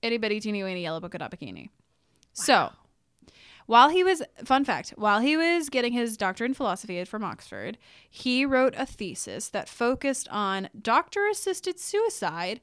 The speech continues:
Speaker 1: and how, and his, like, point was any intentional killing is wrong.
Speaker 2: So really what you're saying is we should have known from here.
Speaker 1: We should, this was a red flag.
Speaker 2: This was a red flag.
Speaker 1: He ended up, from this thesis, writing a book called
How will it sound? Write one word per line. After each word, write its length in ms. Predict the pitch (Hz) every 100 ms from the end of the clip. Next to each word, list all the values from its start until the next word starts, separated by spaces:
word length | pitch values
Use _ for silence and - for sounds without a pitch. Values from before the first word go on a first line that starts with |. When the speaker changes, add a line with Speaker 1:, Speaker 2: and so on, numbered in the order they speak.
| - - -
Speaker 1:
and 160 | 233
how, 380 | 208 240 233 233
and 180 | - 220
his, 240 | 262 262
like, 240 | 254 233 -
point 340 | - 294 220
was 380 | 190 170 190 - - - -
any 260 | 240 254 254
intentional 760 | 240 226 214 208 208 190 185
killing 500 | - - 185 175 170
is 360 | - 170 175 -
wrong. 580 | 185 175 151 55 67 -
Speaker 2:
So 180 | - 349
really 320 | 359 453 427
what 140 | 302
you're 100 | -
saying 300 | 208 208 196
is 160 | 190 202
we 80 | 247
should 240 | - 240
have 120 | 240
known 300 | 208 190 190
from 200 | 185 175 165
here. 540 | 156 165 151 - -
Speaker 1:
We 140 | 226 247
should, 360 | - 214 202
this 220 | 214 214
was 140 | 233 214
a 60 | 202
red 260 | - 214
flag. 240 | 226 185 196
Speaker 2:
This 80 |
was 160 | 196 175
a 80 | 156
red 280 | 147 117 -
flag. 220 | 82 - - - - _ - -
Speaker 1:
He 200 | 240 262
ended 280 | 247 247 247
up, 260 | 226 -
from 240 | - 330 403
this 160 | 392 370
thesis, 520 | 262 220 233 247 -
writing 380 | 226 220 214 202
a 60 |
book 640 | 185 - 466 453 453 - - -
called 680 | - 605 320 226 311 -